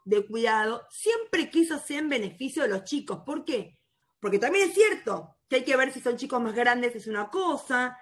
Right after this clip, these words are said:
se adapta más fácil, son chicos más chicos a lo mejor no, a lo mejor son chicos que no están acostumbrados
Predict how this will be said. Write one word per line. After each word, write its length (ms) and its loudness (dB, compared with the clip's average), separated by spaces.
se 120 -4
adapta 320 2
más 240 -6
fácil, 680 0
son 180 0
chicos 280 -4
más 180 -4
chicos 340 -4
a 60 -2
lo 80 0
mejor 320 -4
no, 400 2
a 60 6
lo 100 4
mejor 240 -2
son 120 0
chicos 220 -4
que 120 0
no 60 -2
están 240 2
acostumbrados 640 2